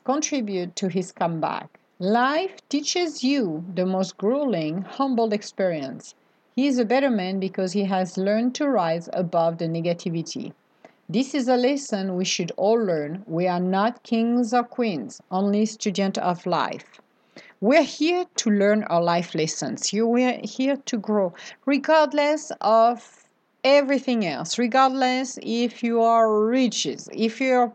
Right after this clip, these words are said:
poor, whatever is your title at work, it doesn't matter. We're all students of life. We all have to connect with each other. Our path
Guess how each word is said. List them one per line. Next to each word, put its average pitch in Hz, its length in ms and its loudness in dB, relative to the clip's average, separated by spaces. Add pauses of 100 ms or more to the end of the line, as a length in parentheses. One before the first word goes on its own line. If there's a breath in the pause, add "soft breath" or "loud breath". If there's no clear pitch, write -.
poor, 170 640 2 (480 loud breath)
whatever 262 640 4
is 294 120 2
your 285 140 4
title 262 480 0
at 262 260 -2
work, 233 400 2
it 180 160 -2
doesn't 220 640 0
matter. 170 560 2 (400 soft breath)
We're 196 160 4
all 247 280 4
students 220 580 0
of 208 160 -2
life. 175 400 0
We 185 140 -4 (160)
all 262 460 6
have 220 640 2
to 247 100 -6
connect 208 680 2
with 185 260 0
each 208 220 -4
other. 202 500 2 (720 loud breath)
Our 233 640 4 (880)
path - 540 0